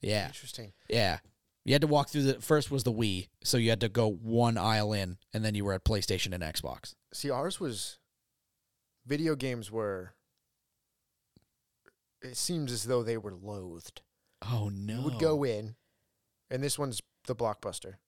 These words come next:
Speaker 1: Okay.
Speaker 2: So the video games are just part of it.
Speaker 1: Okay.
Speaker 2: The Hollywood Video had that other thing. You'd walk in, all the movies are on white shelves.
Speaker 1: Mm-hmm.
Speaker 2: And then the big movies are on the walls,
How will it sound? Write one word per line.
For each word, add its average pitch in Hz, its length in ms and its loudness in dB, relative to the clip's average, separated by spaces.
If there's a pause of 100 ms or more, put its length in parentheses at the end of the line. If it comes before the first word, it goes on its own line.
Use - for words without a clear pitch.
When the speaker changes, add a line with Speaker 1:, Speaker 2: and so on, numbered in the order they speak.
(140)
Speaker 1:
Okay. 123 200 4
Speaker 2:
So 117 80 2
the 123 80 -2
video 127 180 0
games 117 220 -6
are 107 60 -8
just 101 140 -10
part 101 180 -2
of 87 100 -12
it. 87 120 -10 (260)
Speaker 1:
Okay. 98 140 2
Speaker 2:
The 98 60 -2
Hollywood 113 260 0
Video 110 200 -4
had 104 140 -8
that 101 80 -4
other 98 140 -4
thing. 95 220 -14 (1040)
You'd 127 160 -4
walk 147 300 4
in, 123 260 0 (300)
all 143 200 6
the 156 60 2
movies 135 400 0
are 127 80 2
on 110 100 0
white 104 280 -4
shelves. - 460 -8 (420)
Speaker 1:
Mm-hmm. 123 220 -2 (760)
Speaker 2:
And 123 140 0
then 123 140 -4
the 120 100 -2
big 139 460 2
movies 110 580 -4
are 95 140 2
on 104 180 -2
the 98 80 -10
walls, 90 640 -6